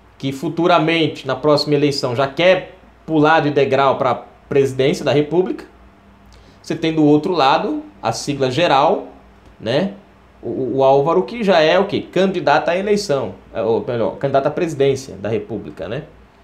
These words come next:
Que só teve um por cento dos votos, mas esses caras, quanto mais eliminar a concorrência, melhor. Então, o que que eu faço? Pô, eu preciso quebrar a imagem do Bolsonaro. Vamos atacar quem? Vamos atacar a base que ele tem ainda. Quem são as bases? Alguns senadores e alguns deputados. Então,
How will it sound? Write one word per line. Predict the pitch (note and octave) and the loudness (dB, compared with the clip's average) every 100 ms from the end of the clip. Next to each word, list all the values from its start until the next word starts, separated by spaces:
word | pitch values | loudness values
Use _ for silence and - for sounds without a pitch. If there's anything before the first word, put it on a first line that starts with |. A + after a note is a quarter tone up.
| _ - | _ -16
Que | A#2+ | -8
só | C#3 | -4
teve | D#3 C#3+ | 0 0
um | F3 | 0
por | F#3+ F#3 | -2 0
cento | - D#3 | 0 0
dos | D#3 B2+ | -6 -2
votos, | D3+ A#2+ - | 0 0 -2
mas | G2+ C#3+ | -6 -4
esses | G3 A3+ | -6 -10
caras, | - G#3 G3+ | -4 -2 -2
quanto | - C4 B3+ | -4 -6 -4
mais | F#3 F3 | -2 -2
eliminar | F3+ D#3 D3+ C3 | -2 -4 -2 -4
a | C3 | -4
concorrência, | D3 D3+ G3 D3 - G3 | -6 -2 -2 -2 -4 -8
melhor. | A3+ B3 D#3+ D#3 - - - - _ | -6 -2 2 2 0 -12 -20 -20 _
Então, | - D3+ A3+ | 0 0 0
o | |
que | G#3 | -4
que | G3 | 0
eu | G3+ | 0
faço? | - B2 F2 - - - _ - | 2 0 0 -4 -16 -20 _ -4
Pô, | C3+ F#2+ | -2 -2
eu | G#2+ | -4
preciso | - C3+ | -8 -8
quebrar | F3 E3 C3 C3 F3+ | -2 0 2 2 2
a | F#3+ | 0
imagem | D3+ D3 D3+ | 0 0 0
do | D#3+ | -2
Bolsonaro. | D3+ D3+ D3+ F#3+ D3 A#2+ | -2 -2 -2 -4 -2 -2
Vamos | G#2 A#2 D#3 | -2 -2 -2
atacar | D3+ D3+ D#3+ D#3 | -2 -2 -2 -4
quem? | C#3+ | -4
Vamos | G#2 A#2+ | -8 -6
atacar | B2+ C3+ C3 C#3 | -6 -4 -2 0
a | G#3+ | 0
base | G3+ F3 F3+ | 0 0 0
que | G#3 | -4
ele | G#3+ | -4
tem | - A3 | -2 0
ainda. | A3+ F#3 F3+ A#2+ F2+ - - | 0 0 -2 -2 -4 -8 -10
Quem | D#3 | -8
são | D3+ E3 | -2 -2
as | C#3+ | 0
bases? | C#3 A#2 G2+ G2 | 0 0 -2 -4
Alguns | A2+ A2 A2 | -4 -4 -6
senadores | F#3 F#3 D#3 D#3+ | -4 -2 -2 -2
e | |
alguns | F3 C#3+ | -4 -4
deputados. | D#3 - - F#3 - - | -6 -8 -6 -2 -2 -4
Então, | B2 C#3+ | -4 -4